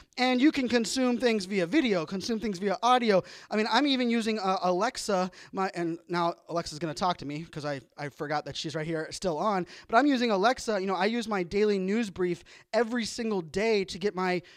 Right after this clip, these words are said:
my news read to me via the, that, that app on Alexa so that I can, you know, consume content in the shower. And content's everywhere. Content,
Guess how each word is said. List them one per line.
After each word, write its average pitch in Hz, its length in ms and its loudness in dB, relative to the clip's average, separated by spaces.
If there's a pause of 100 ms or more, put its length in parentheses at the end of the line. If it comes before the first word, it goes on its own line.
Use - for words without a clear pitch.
(100)
my 196 260 0
news 202 440 -2
read 208 380 0
to 233 120 -8
me 175 340 -2 (260)
via 202 380 2
the, 180 320 -2
that, 196 320 -4
that 185 260 0
app 196 240 0
on 190 120 0
Alexa 190 500 0
so 196 160 -4
that 190 140 0
I 190 120 2
can, 196 220 -4 (220)
you 190 100 -2
know, 190 60 4
consume 214 480 2
content 214 640 -2 (240)
in 226 140 0
the 208 80 6
shower. 226 500 4
And 175 140 0
content's 311 400 -2
everywhere. 208 420 0
Content, 220 500 -2